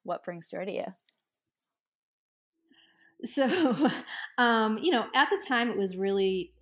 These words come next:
Speaker 2: you know, going after, you know, there was a time I wanted a family so bad, what I went through,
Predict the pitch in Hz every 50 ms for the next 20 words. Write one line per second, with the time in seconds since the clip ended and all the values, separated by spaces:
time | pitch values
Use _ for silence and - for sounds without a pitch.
0 | _ - 214 202 190 185 185 175 170 202 190 190 190 190 190 185 185 190 - -
1 | 196 185 185 180 180 190 190 180 180 208 220 240 262 262 247 - - - 226 214
2 | 208 202 202 190 - - - 220 254 254 233 214 202 190 180 185 _ _ _ _
3 | _ _ _ _ 190 185 185 - - 196 180 175 170 170 170 - - 175 170 170
4 | 170 175 175 175 175 175 - - - - _ - 208 208 220 214 214 202 - 202
5 | 202 196 190 185 185 185 175 180 - _ _ - 202 196 190 185 185 185 180 180
6 | 180 180